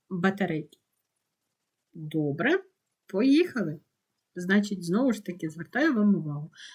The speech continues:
Позначаємо через X, Y те, що в нас питається. А в нас пит-, питається, скільки одна батарейка і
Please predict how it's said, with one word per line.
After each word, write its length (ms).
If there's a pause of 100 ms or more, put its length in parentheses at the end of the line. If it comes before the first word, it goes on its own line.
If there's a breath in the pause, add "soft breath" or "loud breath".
(360 loud breath)
Позначаємо 800
через 300
X, 240
Y 420
те, 120
що 160
в 20
нас 200
питається. 640
А 80
в 80
нас 220 (180)
пит-, 400
питається, 500
скільки 680 (440 soft breath)
одна 300
батарейка 840
і 300